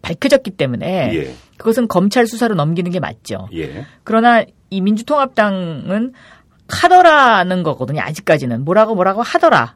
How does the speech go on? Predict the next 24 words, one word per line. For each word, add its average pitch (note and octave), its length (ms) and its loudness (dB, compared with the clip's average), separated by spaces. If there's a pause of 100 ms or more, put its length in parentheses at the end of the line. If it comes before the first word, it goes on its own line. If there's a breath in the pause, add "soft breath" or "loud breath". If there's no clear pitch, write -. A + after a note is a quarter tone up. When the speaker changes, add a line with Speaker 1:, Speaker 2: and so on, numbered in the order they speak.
(120)
Speaker 1:
예? - 100 -6
Speaker 2:
음흠. D#3+ 200 -10
Speaker 1:
이렇게 G#3 300 -2
얘기하더라. G#3+ 640 0 (200)
어? A3 60 -4
Speaker 2:
음흠. D#4 160 -8 (360 loud breath)
Speaker 1:
그 G#3 100 -4
사람이 A#3 300 2
대충 G3 320 -6
이러이런 A#3 440 0
사람으로 G#3 380 -4
추정된다. G3+ 920 -2
Speaker 2:
네. F2 140 -8
Speaker 1:
음, D#3 120 -8
이런 C4+ 260 2
거기 G#3+ 180 0
때문에 D#3 580 -4 (460 loud breath)
그런 C#4 340 2
상태에서 C4 520 -2
저희가 E3+ 680 2
검찰 F#3 640 -4
수사를 D#3 760 -4
넘기는 C3+ 460 -6
것은 F3 420 -6